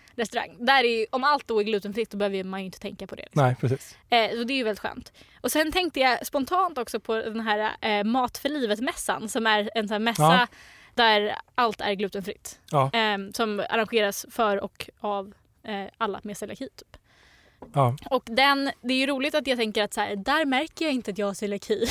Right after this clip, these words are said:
Speaker 2: <laughs> Nej.
Speaker 1: <laughs> För det är ju bara folk med, eller så här, jag, aldrig har jag så mycket celiaki som där. Det är så här, jag står och pratar på scen om att jag har celiaki och
Speaker 2: Precis,
Speaker 1: jag
Speaker 2: ja.
Speaker 1: äter bara,
Speaker 2: <clears throat>
Speaker 1: träffar bara folk med celiaki,
Speaker 2: Ja.
Speaker 1: äter bara mat som är glutenfri.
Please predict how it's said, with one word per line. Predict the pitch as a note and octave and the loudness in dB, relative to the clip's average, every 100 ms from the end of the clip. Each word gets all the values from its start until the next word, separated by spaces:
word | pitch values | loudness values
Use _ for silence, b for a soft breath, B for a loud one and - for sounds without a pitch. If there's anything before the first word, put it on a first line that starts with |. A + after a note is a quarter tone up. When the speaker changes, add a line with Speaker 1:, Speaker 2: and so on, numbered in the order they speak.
| - | -2
Speaker 2:
<laughs> | A3 | 2
Nej. | D3 A#2+ C#3+ | 4 6 6
Speaker 1:
<laughs> | F3+ - | 4 4
För | C#4+ - - B3 | 4 4 4 2
det | A3 B3+ | 2 4
är | B3+ | 6
ju | B3+ | 4
bara | A3 D4 C4+ A#3 D4+ | 4 4 6 6 4
folk | - A#3 A3 | 4 2 2
med, | A3+ | 2
eller | C4 C4 | 2 4
så | |
här, | A#3 B B - | 4 B B 0
jag, | B3+ A3 - | 0 -2 2
aldrig | C#4+ C#4+ C4 D4+ C#4 | 6 6 6 2 2
har | B3 | 2
jag | B3 - | 2 2
så | |
mycket | A#3+ - | -2 0
celiaki | A#3 A3+ D4 C4 | 0 2 2 0
som | - G#3+ A3 | 2 2 6
där. | B3+ B2+ | 6 6
Det | G3 | 2
är | A#3 | 0
så | |
här, | G#3 | 0
jag | G#3+ A3+ | 0 0
står | A3 | 0
och | G#3+ | 0
pratar | B3 G#3+ G#3+ A#3+ A3 | 2 0 2 0 0
på | - B3 | -2 -8
scen | B3 A#3+ A3 | -4 -2 0
om | A3+ A3 A3 | 0 -2 -2
att | A3 G#3+ | -6 -4
jag | |
har | G#3+ | -4
celiaki | A3 G#3+ G3+ G3+ G3 | -4 -4 -2 -2 -2
och | G#3+ | 0
Speaker 2:
Precis, | D#3 C3+ D#3 B2 - | 2 4 2 2 4
Speaker 1:
jag | D#3 C3+ | 4 6
Speaker 2:
ja. | B2 | 6
Speaker 1:
äter | A3+ C3+ A#3 | 4 2 4
bara, | A3+ G#3+ F3 | 4 6 4
Speaker 2:
<clears throat> | C3 | 4
Speaker 1:
träffar | C4+ B3+ - B3+ | 2 2 4 6
bara | B3 A3 | 6 6
folk | A#3+ G#3+ | 2 0
med | C4 | -2
celiaki, | G#3 A3 G3+ | 0 0 -2
Speaker 2:
Ja. | E3+ C#3+ F#3+ | 2 4 6
Speaker 1:
äter | B3+ - | 4 2
bara | A3 G#3+ | 2 2
mat | A3 G#3+ | 2 0
som | G#3+ | -2
är | |
glutenfri. | G#3 G3 - | -4 -4 -8